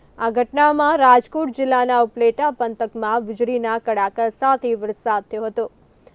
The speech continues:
આ સમયે ઉપલેટાના બાબરિયા ગામનો પશુપાલક યુવક દોડીને ઓરડી તરફ જતા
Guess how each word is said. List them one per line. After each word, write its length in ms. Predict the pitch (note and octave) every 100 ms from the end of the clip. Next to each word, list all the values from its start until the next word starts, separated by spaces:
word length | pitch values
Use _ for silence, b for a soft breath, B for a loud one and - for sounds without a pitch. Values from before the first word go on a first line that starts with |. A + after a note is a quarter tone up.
| -
આ 120 | A#3
સમયે 400 | A#3+ C4+ C#4 D#4
ઉપલેટાના 680 | D4 D4 C#4+ C#4+ C#4 C4+ C4 D4+
બાબરિયા 600 | B3+ B3 A3+ B3 A#3+ A3+
ગામનો 300 | A3+ A3+ A3+ A#3+
પશુપાલક 800 | A#3+ A3 - G#3+ B3+ C4+ C4 -
યુવક 420 | A#3 A3 A3+ A#3+ G#3+
દોડીને 400 | G#3+ G#3+ C#4 C4 C4 b b b
ઓરડી 420 | B3 C4+ D4 F4
તરફ 340 | D4+ C4+ C4 B3+ G#3+
જતા 320 | A#3 A#3 A#3